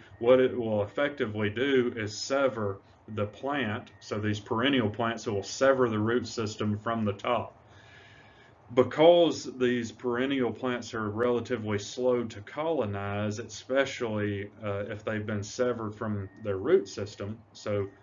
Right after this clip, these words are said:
uh, because of that disturbance, the annual plants tend to be favored when you disc. Okay, they are, there are a lot of those seeds just sitting around the seed bank. They often,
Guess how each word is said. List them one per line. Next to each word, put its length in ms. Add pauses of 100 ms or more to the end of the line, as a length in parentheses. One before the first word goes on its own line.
(480)
uh, 420 (420)
because 500
of 160
that 220
disturbance, 760
the 200
annual 400
plants 420
tend 320
to 60
be 180
favored 640
when 140
you 140
disc. 580 (720)
Okay, 340 (160)
they 200
are, 400 (200)
there 200
are 80
a 60
lot 220
of 140
those 280
seeds 320
just 300
sitting 240
around 360
the 100
seed 380
bank. 340 (320)
They 180
often, 760